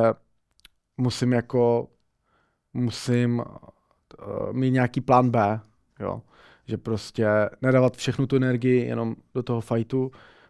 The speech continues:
protože co pak budu, až jako skončím, že jo? A ten fighterský život není moc dlouhý a ani není moc dobře placený.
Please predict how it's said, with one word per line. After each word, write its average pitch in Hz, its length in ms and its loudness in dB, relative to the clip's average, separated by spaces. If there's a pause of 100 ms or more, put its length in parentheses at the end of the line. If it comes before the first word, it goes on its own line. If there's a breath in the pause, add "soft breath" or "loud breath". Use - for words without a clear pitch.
protože 117 180 -6
co 117 140 -8
pak 123 140 -2
budu, 131 220 0
až - 340 -8
jako - 180 -12
skončím, 101 520 -12 (160)
že 110 100 -12
jo? 92 180 -10
A 98 80 -12
ten 104 280 -10 (240)
fighterský 117 440 -4
život 113 160 -4
není 120 200 -2
moc 120 180 -4
dlouhý 123 480 -2
a 107 180 0 (220 loud breath)
ani 113 120 -6
není 117 160 -2
moc 113 180 -2
dobře 117 200 -4
placený. 113 480 -4